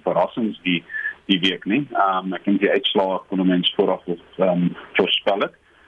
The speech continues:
So, maar ek dink dit is goed vir rugby dat ons 'n bietjie hardloop rugby sien en drie druk, maar ek dink daar's tog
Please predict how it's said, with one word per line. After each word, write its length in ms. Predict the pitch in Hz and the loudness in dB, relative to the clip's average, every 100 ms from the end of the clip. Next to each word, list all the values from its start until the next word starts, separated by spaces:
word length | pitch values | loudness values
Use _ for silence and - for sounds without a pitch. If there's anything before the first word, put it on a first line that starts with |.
| _ | _
So, 160 | - 113 | 0 4
maar 180 | 110 127 | 4 2
ek 80 | |
dink 160 | - 170 | 0 -2
dit 80 | 160 | -2
is 80 | - | -4
goed 160 | 165 | -4
vir 120 | 160 | 0
rugby 260 | 131 - 139 | 0 0 -2
dat 140 | 120 | -4
ons 100 | 117 | -4
'n 80 | 113 | -6
bietjie 140 | 117 98 | -2 0
hardloop 320 | 92 139 104 | 0 -2 0
rugby 280 | 104 - 110 | -2 -2 -8
sien 200 | 107 101 | -4 0
en 160 | 92 | 0
drie 220 | 87 95 | 2 0
druk, 240 | 101 139 - | 2 -2 -2
maar 180 | 104 95 | -4 -4
ek 80 | |
dink 160 | - 101 | 0 0
daar's 220 | 95 95 | 0 -2
tog 200 | 113 95 | -2 -4